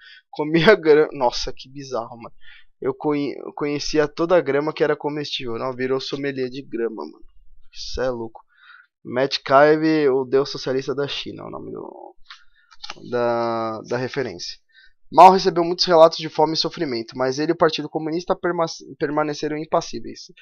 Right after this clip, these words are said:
No final de mil novecentos e cinquenta e oito, o ministro de Relações Exteriores de Mao, Chen Yi, reconheceu que as baixas realmente apareceram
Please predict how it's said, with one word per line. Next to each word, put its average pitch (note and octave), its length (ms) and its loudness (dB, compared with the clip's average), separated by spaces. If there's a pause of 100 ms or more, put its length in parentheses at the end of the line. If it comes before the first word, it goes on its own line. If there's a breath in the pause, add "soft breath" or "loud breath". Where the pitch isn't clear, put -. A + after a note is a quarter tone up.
(300 loud breath)
No C3 100 -8
final D3 280 2
de D3+ 100 -4
mil D#3 100 -2
novecentos D3 320 -4
e D3+ 60 -10
cinquenta C#3+ 280 -6
e - 20 2
oito, D#3 340 -2
o - 20 -6
ministro C#3+ 380 -8
de C#3+ 80 -10
Relações C3+ 420 -4
Exteriores B2+ 400 -4
de E3 80 -6
Mao, D3+ 380 2
Chen C#3 340 -6
Yi, C3 180 -8 (480 soft breath)
reconheceu D3+ 640 2
que D#3 200 0
as C#3+ 140 4
baixas C3+ 520 0
realmente D3 460 0
apareceram C#3 680 -2